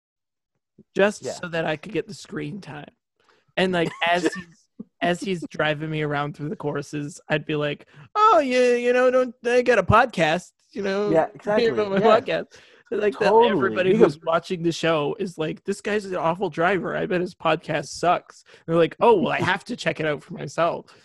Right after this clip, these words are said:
Speaker 2: Exactly.
Speaker 1: <laughs>
Speaker 2: Well, they would, they would probably think, "Oh, it must be a huge wreck 'cause, like, this guy can't,"
Speaker 1: Exactly.
Speaker 2: you know?
Speaker 1: <laughs> And
Speaker 2: But
Speaker 1: then
Speaker 2: a lot of peop-, but a
Speaker 1: isn't
Speaker 2: lot of
Speaker 1: it
Speaker 2: people
Speaker 1: way
Speaker 2: go for
Speaker 1: worse?
Speaker 2: that. That's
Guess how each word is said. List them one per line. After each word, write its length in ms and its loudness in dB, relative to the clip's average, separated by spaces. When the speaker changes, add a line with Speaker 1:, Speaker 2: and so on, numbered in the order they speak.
Speaker 2:
Exactly. 800 -4
Speaker 1:
<laughs> 80 -6
Speaker 2:
Well, 160 2
they 200 8
would, 420 2
they 240 4
would 140 6
probably 240 2
think, 200 -12
"Oh, 200 0
it 20 -10
must 260 -2
be 120 -6
a 40 -6
huge 320 -2
wreck 280 0
'cause, 180 -10
like, 160 -10
this 140 -6
guy 80 2
can't," 100 -4
Speaker 1:
Exactly. 600 -4
Speaker 2:
you 100 -12
know? 220 -12
Speaker 1:
<laughs> 160 -12
And 60 -2
Speaker 2:
But 180 8
Speaker 1:
then 100 4
Speaker 2:
a 80 2
lot 260 10
of 100 6
peop-, 220 6
but 100 8
a 40 4
Speaker 1:
isn't 100 6
Speaker 2:
lot 160 8
of 80 6
Speaker 1:
it 60 -12
Speaker 2:
people 260 8
Speaker 1:
way 80 4
Speaker 2:
go 200 6
for 100 0
Speaker 1:
worse? 140 8
Speaker 2:
that. 220 6
That's 260 4